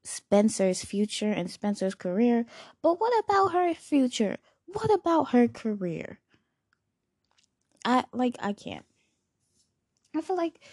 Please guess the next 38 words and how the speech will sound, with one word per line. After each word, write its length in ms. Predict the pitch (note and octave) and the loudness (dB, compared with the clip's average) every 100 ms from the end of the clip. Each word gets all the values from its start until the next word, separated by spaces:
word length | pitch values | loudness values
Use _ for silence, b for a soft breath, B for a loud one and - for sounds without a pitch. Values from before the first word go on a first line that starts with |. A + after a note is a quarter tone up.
| b b | b b
people 340 | D#4+ E4 E4 - | -4 0 -2 2
always 360 | C4+ C#4+ C#4+ | 2 2 0
be 140 | B3+ C4 | 0 -2
forgetting 540 | B3+ A#3 A#3 A#3+ A#3 | 0 0 2 4 4
about 340 | G#3+ G#3+ G#3 - | 2 -2 -6 -4
Liv 420 | F#3+ A3+ G3 G3 | 2 2 2 0
and, 260 | F#3+ G3+ G3 - | 0 0 -2 -6
like, 400 | G3+ G3 F#3 _ | -2 -2 -2 _
just 220 | - G#3 G3+ | -4 -4 -2
worrying 420 | G3 G#3 G#3+ F#3+ | 0 2 4 2
about 260 | F#3 F#3 | 0 -2
Spencer. 540 | - - A#3 D4+ - - - B B B - | -4 0 2 2 -2 -12 -14 B B B -4
And 160 | A#3+ | -2
I 100 | B3+ | 0
don't 220 | E4+ E4+ D#4+ | 2 4 4
like 240 | E4 - | 4 -2
that 200 | F#3+ F3+ - | -8 -8 -4
at 160 | C4 - | -2 0
all. 400 | C#4 A#3+ G3 - _ _ _ _ _ _ _ _ - B B B B B _ _ _ - | 0 0 -2 -14 _ _ _ _ _ _ _ _ 4 B B B B B _ _ _ -6
And 180 | A3+ A#3 | -4 -4
Coop 260 | - D#4+ - | -6 -10 -10
is, 180 | B3+ C4 | -8 -2
like, 220 | B3+ A#3 | 0 2
one 140 | B3 | 4
of 80 | B3 | 4
the 80 | A3 | 4
main 220 | A3 A3+ | 2 2
ones. 180 | A3+ G3 | 2 0
Like, 120 | F3+ | 0
I 120 | F#3+ | 0
get 220 | F#3+ G3+ | 0 -2
that's 200 | G3+ G3 | -2 -2
your 80 | F#3+ | -2
best 320 | F#3 F3 F#3 | -2 -4 -4
friend 300 | - F3+ G3 | -6 -2 0
or 100 | F3 | 0
your 180 | D#3+ D#3+ | 0 -4
family, 720 | - - E3+ G#3 A#3 C4 B3+ | -4 -2 0 2 2 2 -2